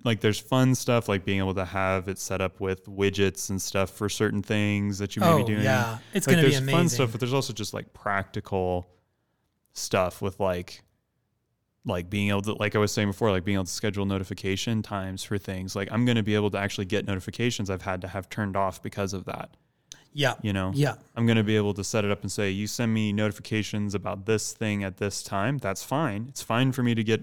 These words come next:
Speaker 1: a notification about all the emails when I get into work. Actually, that would help me relieve stress, you know, to be able to know that I'm seeing everything all the time,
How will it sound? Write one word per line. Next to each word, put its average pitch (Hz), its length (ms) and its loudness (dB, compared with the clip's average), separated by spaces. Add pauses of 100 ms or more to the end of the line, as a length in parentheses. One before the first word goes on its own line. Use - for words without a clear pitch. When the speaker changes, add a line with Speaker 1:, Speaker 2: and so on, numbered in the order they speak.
(440)
Speaker 1:
a 127 160 -2
notification 113 600 2
about 101 180 0
all 104 100 4
the 104 180 0
emails 101 220 2
when 98 100 0
I 95 40 -2
get 98 160 -2
into 95 160 -4
work. 107 240 -6
Actually, 117 440 -2
that 101 160 -4
would 101 140 -4
help 104 300 -2
me 101 260 -4 (380)
relieve 107 440 2
stress, - 520 -8 (400)
you 107 80 -6
know, 90 180 -4 (440)
to 113 60 0
be 104 120 4
able 104 160 4
to 104 180 2
know 110 300 6
that 104 100 2
I'm 95 140 -2
seeing 135 420 2
everything 95 440 -2
all 92 120 -4
the 95 80 -10
time, 98 480 -2